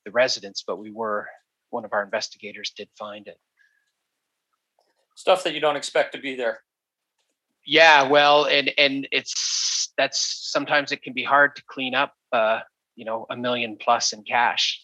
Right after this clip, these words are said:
Speaker 1: you know, uh, to get it, to get it into, uh, the legal stream, so to speak.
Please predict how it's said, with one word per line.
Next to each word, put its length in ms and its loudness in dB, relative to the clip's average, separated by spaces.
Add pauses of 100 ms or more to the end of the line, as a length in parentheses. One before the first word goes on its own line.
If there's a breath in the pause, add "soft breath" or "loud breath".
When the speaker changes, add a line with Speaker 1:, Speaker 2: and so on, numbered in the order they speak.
(140)
Speaker 1:
you 120 -18
know, 280 -8 (220)
uh, 180 -4
to 180 -12
get 160 0
it, 140 -4 (680 loud breath)
to 60 -2
get 160 4
it 120 0
into, 520 0
uh, 220 0
the 80 -4
legal 320 -4
stream, 480 -4
so 180 -8
to 100 -12
speak. 320 -10